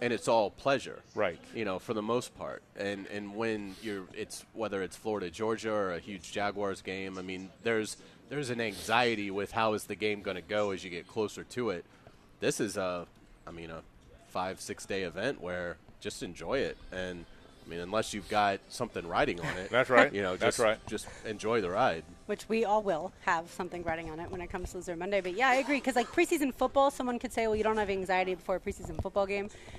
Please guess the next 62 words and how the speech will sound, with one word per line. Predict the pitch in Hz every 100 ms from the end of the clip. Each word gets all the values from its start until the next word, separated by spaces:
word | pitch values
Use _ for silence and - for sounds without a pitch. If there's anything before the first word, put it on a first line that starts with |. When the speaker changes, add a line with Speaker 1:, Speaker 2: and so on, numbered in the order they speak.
| - -
Speaker 3:
But | 269 247 - - -
in | 269 262
the | 262
end, | 254 277 233 220
the, | 226 220 208 185 - - -
the | 214
resu-, | 208 226 202 208 - 214
the |
result | 202 202 254 320
of |
that | 214 196
doesn't | 214 156
matter. | 180 247 - - -
The | 208
result | 202 285 269
here | - 311 285 156
certainly | 147 - 214 196
matters, | 190 247 214 -
but | 180
you | 196
still | - 269
get | 240 208
to | 190
sit | - 202
back, | 190 180 -
relax, | 170 165 175 -
and | 170
enjoy | 151 156 165
it. | - -
Speaker 2:
All | 92
right, | 85 -
so | 113
a |
lot | 135
of | 139
things | 139
to | -
talk | 131 113
about | 113
today. | 117 113
We'll | 110
talk | 147 139 107
golf. | 123 123 -
We'll | 113
talk | 135 120
about | 127
the | 110
best | 123 -
golfers | 120 113 110
in | 120
the | 110
world. | 123 120 - - -
We'll |
talk | 117 131 123
about | 120 117
liv | 120 127 127 117
and | 107
how | 120 113
it |
affected | 104 131 120 131
this | 113 -
thing. | 127